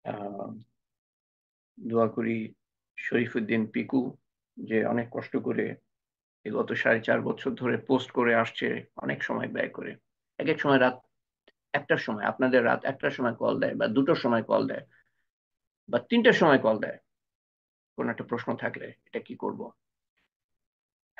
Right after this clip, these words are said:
সাদিয়া আফরিনের জন্য দোয়া করি, তার সমস্যা আল্লাহ তাআলা স-,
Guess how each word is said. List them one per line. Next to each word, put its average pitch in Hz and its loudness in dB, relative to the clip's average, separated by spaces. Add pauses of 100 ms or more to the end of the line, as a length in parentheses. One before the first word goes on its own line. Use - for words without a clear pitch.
(3500)
সাদিয়া 113 2
আফরিনের 120 -2
জন্য 113 -2
দোয়া 113 2
করি, 120 -4 (880)
তার - -12
সমস্যা 120 -2
আল্লাহ 110 -2
তাআলা 120 -4
স-, - -10